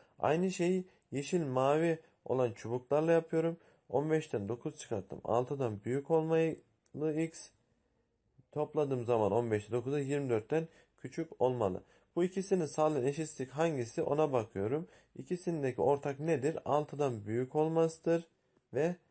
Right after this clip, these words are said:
on ikiden küçük olmasıdır. Alabileceği en büyük ve en küçük değerlerin toplamı kaçtır diyor. O zaman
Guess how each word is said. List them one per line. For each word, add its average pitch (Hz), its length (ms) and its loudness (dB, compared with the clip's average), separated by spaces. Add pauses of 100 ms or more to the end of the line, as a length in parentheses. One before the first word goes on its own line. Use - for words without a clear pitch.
(260)
on 151 160 -4
ikiden 147 500 -2 (440)
küçük 165 420 -6 (340)
olmasıdır. 117 720 -2 (420)
Alabileceği 160 640 0
en 165 320 2
büyük 135 280 -2
ve 170 240 4 (680)
en 156 180 0
küçük - 460 -10
değerlerin 131 400 2
toplamı 131 480 -4
kaçtır 151 560 -2
diyor. 160 220 2 (320)
O 143 100 -2
zaman 139 380 0